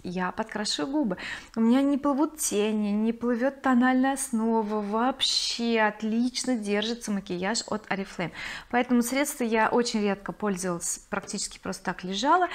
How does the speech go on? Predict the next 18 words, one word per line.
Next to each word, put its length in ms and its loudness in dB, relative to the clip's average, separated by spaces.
И 360 6
не 160 8
зашёл 480 2
у 80 4
меня 380 4
праймер 540 2
для 320 2
губ, 360 0
и 40 4
он 180 4
уже 180 0
такой 240 -2
старенький. 500 0
Думаю, 280 -2
всё, 180 -4
я 140 0
его 100 0
выкидываю. 800 0